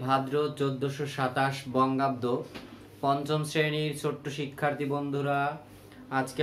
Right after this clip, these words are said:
আবার চলে আসছি তোমাদের জন্য সুন্দর একটি কবিতা নিয়ে, যেটা তোমরা পড়তে গেলে একটু ভেতরে ভেতরে হাসো।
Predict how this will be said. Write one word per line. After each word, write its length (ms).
আবার 160
চলে 260
আসছি 200
তোমাদের 400
জন্য 220
সুন্দর 340
একটি 240
কবিতা 340
নিয়ে, 240
যেটা 300
তোমরা 300
পড়তে 320
গেলে 180
একটু 180
ভেতরে 340
ভেতরে 260
হাসো। 360